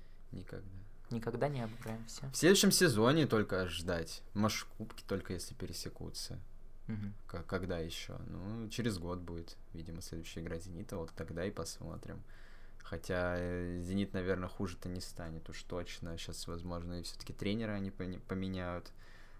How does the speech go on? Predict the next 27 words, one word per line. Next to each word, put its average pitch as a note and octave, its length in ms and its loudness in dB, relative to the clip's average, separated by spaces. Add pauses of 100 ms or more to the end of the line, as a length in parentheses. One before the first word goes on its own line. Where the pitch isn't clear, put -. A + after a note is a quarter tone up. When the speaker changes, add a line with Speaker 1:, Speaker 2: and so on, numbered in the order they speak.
(240)
Speaker 1:
Э, F2 520 -8 (520)
еще - 360 0
кого-нибудь F#2+ 600 2
купят. - 500 -4 (480)
Еще F#2 240 -2
пять F#2+ 240 4
человек F2+ 480 0
на E2+ 140 -2
лавку E2+ 380 0
добавится. E2+ 760 -4 (1300)
Speaker 2:
Ну, A2+ 200 4
я A2+ 140 6
тебе B2 160 0
блиц, B2 280 4
Speaker 1:
Дзюба A2 260 10
Speaker 2:
я, A2+ 60 12
Speaker 1:
не A2 80 8
Speaker 2:
я, - 20 6
Speaker 1:
стареет. G#2+ 440 4
Speaker 2:
я C3+ 60 4
тебе D#3 160 4
блиц D3 400 4
придумал A#2 460 2
под G#2 180 -4
конец G2+ 320 -2
выпуска. F#2 400 -2
Speaker 1:
Давай. G#2 400 2